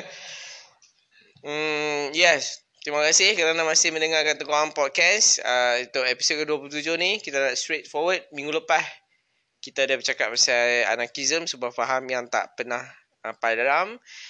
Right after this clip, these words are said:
Uh, dan, uh, tribute untuk Riley Gale dengan, uh, Da-,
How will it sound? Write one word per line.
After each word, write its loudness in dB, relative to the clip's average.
Uh, -10
dan, 0
uh, -2
tribute -8
untuk -6
Riley 0
Gale -2
dengan, 0
uh, -2
Da-, -2